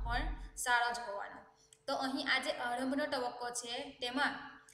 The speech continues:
આરંભના તબક્કામાં એ ખૂબ જ મહત્વનો તબક્કો ગણવામાં આવે છે. ત્યારબાદ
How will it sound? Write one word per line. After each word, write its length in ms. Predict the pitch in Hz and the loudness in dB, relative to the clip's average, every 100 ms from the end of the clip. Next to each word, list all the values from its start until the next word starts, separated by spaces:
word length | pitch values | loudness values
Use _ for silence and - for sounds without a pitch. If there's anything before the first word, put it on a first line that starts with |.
| - _ - | -20 _ -2
આરંભના 500 | 240 254 277 294 311 | 2 2 2 2 0
તબક્કામાં 960 | 269 240 240 226 226 233 285 - - - | 2 0 2 0 0 -2 -4 -8 -16 -4
એ 440 | 262 269 247 285 - - - | 0 2 0 -4 -10 -18 -18
ખૂબ 180 | 247 254 | -2 2
જ 160 | 277 262 | 2 0
મહત્વનો 500 | 233 240 240 226 240 | -4 -6 -6 -6 -6
તબક્કો 600 | 226 208 214 - 240 240 | -6 -8 -10 -6 -4 -4
ગણવામાં 800 | 226 - 208 208 262 339 - - - | -6 -8 -8 -4 -2 -4 -10 -20 -8
આવે 260 | 220 202 202 | -4 -4 -6
છે. 220 | - - - _ _ _ _ _ _ _ _ _ _ _ _ _ _ | -10 -10 -18 _ _ _ _ _ _ _ _ _ _ _ _ _ _
ત્યારબાદ 480 | 277 311 269 240 | 4 6 6 4